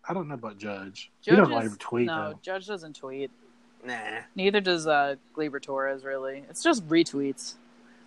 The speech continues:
Speaker 3: They, they're very active on Instagram, though.
Speaker 2: Eh.
Speaker 1: All them young kids and their Instagram.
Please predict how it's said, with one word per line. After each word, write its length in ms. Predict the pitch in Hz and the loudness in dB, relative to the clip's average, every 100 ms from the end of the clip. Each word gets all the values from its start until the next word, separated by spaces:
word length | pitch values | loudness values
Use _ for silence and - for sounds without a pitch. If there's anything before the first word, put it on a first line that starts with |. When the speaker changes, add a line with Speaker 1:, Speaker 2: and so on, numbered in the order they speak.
| - - | -2 6
Speaker 3:
They, 200 | 226 233 | 8 10
they're 260 | 208 311 | 8 8
very 300 | 294 240 214 | 6 4 4
active 320 | 156 175 180 | 2 0 -2
on 140 | 160 127 | -6 -6
Instagram, 640 | 127 175 - 98 104 101 101 | -10 -12 -10 -8 -8 -10 -14
though. 220 | 98 107 - - - - - - | -14 -14 -18 -20 -20 -20 -20 -10
Speaker 2:
Eh. 140 | - 160 - - - - - - - - - | -6 -6 -8 -20 -20 -20 -20 -20 -20 -4 4
Speaker 1:
All 140 | 131 | 4
them 160 | 127 117 | 4 0
young 240 | 110 110 | -4 -6
kids 320 | 104 113 107 | -6 -6 -6
and 80 | 107 | -8
their 80 | 104 | -8
Instagram. 640 | 107 104 - 110 110 113 | -8 -10 -10 -8 -8 -8